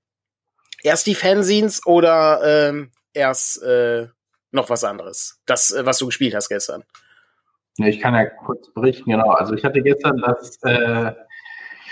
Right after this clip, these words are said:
Speaker 2: das Glück, mal wieder real spielen zu können. Also nicht über,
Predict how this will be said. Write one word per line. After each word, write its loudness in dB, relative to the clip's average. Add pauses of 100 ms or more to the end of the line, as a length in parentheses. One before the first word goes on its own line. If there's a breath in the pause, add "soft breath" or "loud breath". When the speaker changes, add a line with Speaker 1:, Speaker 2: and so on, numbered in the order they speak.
(440 loud breath)
Speaker 2:
das 0
Glück, 2
mal 2
wieder 0
real 2
spielen -6
zu -10
können. -10 (220 loud breath)
Also -12
nicht -8
über, -4